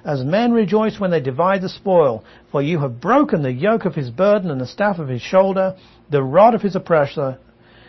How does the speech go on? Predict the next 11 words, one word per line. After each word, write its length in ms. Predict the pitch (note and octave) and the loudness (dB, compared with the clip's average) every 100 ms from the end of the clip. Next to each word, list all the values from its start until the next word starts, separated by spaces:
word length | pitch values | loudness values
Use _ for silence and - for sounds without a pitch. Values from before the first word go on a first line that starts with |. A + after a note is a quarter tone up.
| - - | -20 -4
as 180 | D3+ C3+ | -4 -2
in 80 | C3+ | -4
the 80 | |
day 300 | A#2+ E3 G3+ | -2 2 4
of 160 | G#3+ E3 | 4 0
Midian." 540 | E3+ G3+ E3+ A2+ F2+ - _ _ _ _ _ _ _ _ _ _ _ _ | 0 0 0 -6 -10 -20 _ _ _ _ _ _ _ _ _ _ _ _
That's, 380 | C3+ - - C#3 | -8 -8 -12 -6
um, 380 | B2 A2 G2+ - _ _ _ _ | -6 -6 -10 -16 _ _ _ _
what's 200 | D#3+ C3+ | -12 -8
his 140 | C#3+ A#2+ | -8 -8
name? 300 | G#2+ G2 | -10 -12